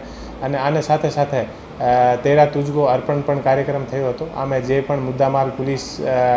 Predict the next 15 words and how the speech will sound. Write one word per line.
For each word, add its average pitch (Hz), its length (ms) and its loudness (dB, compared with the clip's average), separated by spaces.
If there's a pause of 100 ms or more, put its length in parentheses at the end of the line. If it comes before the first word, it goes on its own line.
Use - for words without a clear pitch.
(220)
રિકવર 135 360 2
કર્યો 131 260 -2
છે, - 380 -8
લગભગ 131 580 2
બાવીસ 139 300 2
લાખના 135 320 0
આસપાસનો 127 520 -2
જે 127 100 -4
મુદ્દામાલ 127 520 0
છે, 120 180 -2 (500)
ઓ, 131 300 4
અ, 127 300 -2 (800)
ચોરીનો 135 560 0
અને 123 220 -2
બીજો 131 480 0